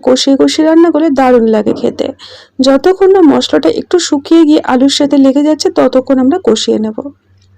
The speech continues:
দেখুন মশলাটা কিন্তু অনেকটাই শুকিয়ে গেছে, আর আলুর সঙ্গে কিন্তু গায়ে গায়ে লেগেও যাচ্ছে। এবারে দেখুন আলুটা কিন্তু অনেকটাই নরম হয়েছে। তো আমি এখানে এই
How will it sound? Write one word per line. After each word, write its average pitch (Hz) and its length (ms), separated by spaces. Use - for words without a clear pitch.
দেখুন 277 320
মশলাটা 262 400
কিন্তু 285 220
অনেকটাই 320 460
শুকিয়ে 240 380
গেছে, 214 280
আর 254 180
আলুর 247 300
সঙ্গে 254 240
কিন্তু 277 220
গায়ে 233 240
গায়ে 285 240
লেগেও 240 360
যাচ্ছে। 233 440
এবারে 302 360
দেখুন 277 220
আলুটা 247 260
কিন্তু 302 240
অনেকটাই 262 360
নরম 254 320
হয়েছে। 214 300
তো - 80
আমি 294 160
এখানে 311 300
এই 277 180